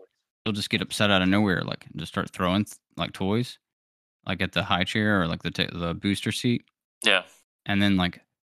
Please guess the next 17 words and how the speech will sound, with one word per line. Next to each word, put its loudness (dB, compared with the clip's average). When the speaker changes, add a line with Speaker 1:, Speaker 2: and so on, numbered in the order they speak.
Speaker 1:
if -2
you, 4
th-, -8
you 0
have 0
to -4
learn, 0
like, -2
obviously, 0
you 2
know, 4
like, -4
when -4
a -12
toddler's 0
doing 2
that, 0